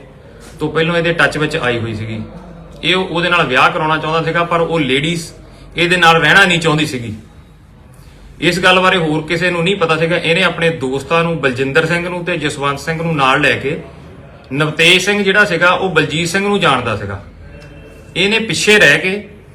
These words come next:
ਜਸਵੰਤ ਸਿੰਘ ਨੂੰ ਤੇ ਬਲਜਿੰਦਰ ਸਿੰਘ ਨੂੰ ਕਿਹਾ ਕਿ ਤੁਸੀਂ ਇਸ ਘਟਨਾ ਨੂੰ ਅੰਜਾਮ ਦੇਣਾ ਆ, ਇੱਕ ਕਾਰ ਬੁੱਕ ਕਰੋ, ਆਪਾਂ ਚੁੰਗੀ ਨੰਬਰ ਤਿੰਨ ਤੋਂ ਕਹਿਣਾ ਕਿ ਬਾਘੇ ਪੁਰਾਣੇ ਵਿਆਹੁਣ ਜਾਣਾ ਆ। ਤੇ ਬਾਈ ਤਰੀਕ ਨੂੰ ਇਹਨਾਂ ਨੇ ਪੰਜ ਸੌ ਰੁਪਇਆ ਉਹਨਾਂ ਨੂੰ ਦਿੱਤਾ, ਬੁਕਿੰਗ ਕਰਾਈ, ਟੋਟਲ ਤਿੰਨ ਹਜ਼ਾਰ ਰੁਪਏ ਦੇ ਵਿੱਚ ਟੈਕਸੀ ਬੁੱਕ ਕੀਤੀ ਸੀਗੀ।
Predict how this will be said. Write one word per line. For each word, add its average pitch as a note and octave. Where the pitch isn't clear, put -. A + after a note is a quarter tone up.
ਜਸਵੰਤ D3
ਸਿੰਘ G3+
ਨੂੰ G#3
ਤੇ F3+
ਬਲਜਿੰਦਰ D#3+
ਸਿੰਘ F#3+
ਨੂੰ F#3+
ਕਿਹਾ D3+
ਕਿ F#3+
ਤੁਸੀਂ F3
ਇਸ E3+
ਘਟਨਾ D3+
ਨੂੰ D#3
ਅੰਜਾਮ C3+
ਦੇਣਾ A#2+
ਆ, B2+
ਇੱਕ D#3
ਕਾਰ C3+
ਬੁੱਕ C#3+
ਕਰੋ, C3
ਆਪਾਂ E3
ਚੁੰਗੀ D#3
ਨੰਬਰ D#3
ਤਿੰਨ C#3
ਤੋਂ D3+
ਕਹਿਣਾ C3+
ਕਿ D#3+
ਬਾਘੇ C3+
ਪੁਰਾਣੇ C#3+
ਵਿਆਹੁਣ C3
ਜਾਣਾ A#2+
ਆ। F#3
ਤੇ D#3
ਬਾਈ C#3
ਤਰੀਕ D#3+
ਨੂੰ E3+
ਇਹਨਾਂ E3+
ਨੇ F3+
ਪੰਜ C#3
ਸੌ E3
ਰੁਪਇਆ D#3
ਉਹਨਾਂ D#3
ਨੂੰ C#3+
ਦਿੱਤਾ, C3
ਬੁਕਿੰਗ C3+
ਕਰਾਈ, D#3
ਟੋਟਲ D#3+
ਤਿੰਨ C#3+
ਹਜ਼ਾਰ D3+
ਰੁਪਏ D3
ਦੇ D3
ਵਿੱਚ D3
ਟੈਕਸੀ C3+
ਬੁੱਕ A#2+
ਕੀਤੀ C#3+
ਸੀਗੀ। F3+